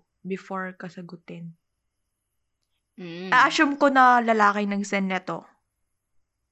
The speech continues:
Speaker 2: A-assume. Ah, sige,
Speaker 1: Bilang,
Speaker 2: sige.
Speaker 1: ah, siya yung common na... Wait, what if
Speaker 2: Oo.
Speaker 1: na lang nag-uusap yung ex ng... Ah, jowa na na yung,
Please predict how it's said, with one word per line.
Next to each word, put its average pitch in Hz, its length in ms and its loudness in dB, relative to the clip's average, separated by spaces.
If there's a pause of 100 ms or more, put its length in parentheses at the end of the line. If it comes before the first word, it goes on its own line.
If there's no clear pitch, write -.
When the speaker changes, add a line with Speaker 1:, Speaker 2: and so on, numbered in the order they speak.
(760)
Speaker 2:
A-assume. 185 460 -12
Ah, 202 120 -6
sige, 190 280 -4
Speaker 1:
Bilang, 240 320 2
Speaker 2:
sige. 220 400 -6
Speaker 1:
ah, - 180 -6 (320)
siya - 240 -14
yung 208 240 -14
common 190 520 -6 (120)
na... 202 100 -14 (520)
Wait, 175 180 -8
what 190 240 -8
if 240 80 -8
Speaker 2:
Oo. 240 100 -10
Speaker 1:
na 247 80 -4
lang 233 160 -2
nag-uusap 202 540 -8 (220)
yung 196 180 -12
ex 196 200 -14 (760)
ng... 180 400 -14 (1080)
Ah, 240 320 -8 (160)
jowa 269 340 4
na 277 120 -4
na 262 140 -2
yung, 226 580 -6